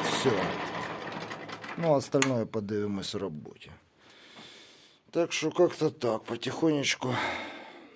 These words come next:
потихонечку делаем. Ага, оце надо делать. Оце, до речі, деталька стоїть п'ятдесят гривнів. Пів відра.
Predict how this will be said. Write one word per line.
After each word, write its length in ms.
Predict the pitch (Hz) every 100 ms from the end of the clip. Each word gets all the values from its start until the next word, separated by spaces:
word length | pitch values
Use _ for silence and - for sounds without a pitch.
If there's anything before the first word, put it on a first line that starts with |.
| - _ _ -
потихонечку 920 | 143 - 156 170 156 131 - 131 120 - _ _ _ _ _ _ - -
делаем. 560 | 101 104 85 87 82
Ага, 320 | 117 104 92 104
оце 220 | - 107
надо 380 | 95 92 87 85
делать. 580 | 80 85 76 76 - - - - _ _ _ - - - -
Оце, 320 | 80 78 73 64 -
до 200 | 101 113
речі, 280 | 104 - 101
деталька 500 | 98 - 113 98 85
стоїть 380 | - 104 90
п'ятдесят 400 | - 85 - 90
гривнів. 460 | 78 80 73 58 57 - - _ _ _ _ _ _ _ _ _ _ _ -
Пів 240 | 90 85
відра. 480 | 73 76 65 50 -